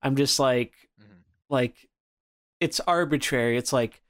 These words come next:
Speaker 1: especially when in these instances, the content is essentially in the game.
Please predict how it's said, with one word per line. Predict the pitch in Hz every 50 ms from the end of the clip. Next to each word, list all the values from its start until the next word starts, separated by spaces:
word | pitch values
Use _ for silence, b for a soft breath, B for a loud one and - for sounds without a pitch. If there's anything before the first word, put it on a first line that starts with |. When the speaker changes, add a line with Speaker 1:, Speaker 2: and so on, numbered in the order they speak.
| _ _ _ -
Speaker 1:
especially | 170 - 220 220 - - 240 202
when | 160 165 156 147 139 131 127 127 123 -
in | 143 139
these | 131 143 170 156 165
instances, | 147 131 - - 131 120 - 131 117 110
the | 127 127
content | - - 202 233 226 - 202 160 143 135 135
is | - 117 117
essentially | 113 - 202 208 - - 147 123
in | - 131 135 135 123 113
the | 107
game. | 107 110 123 131 131 113 110 113 110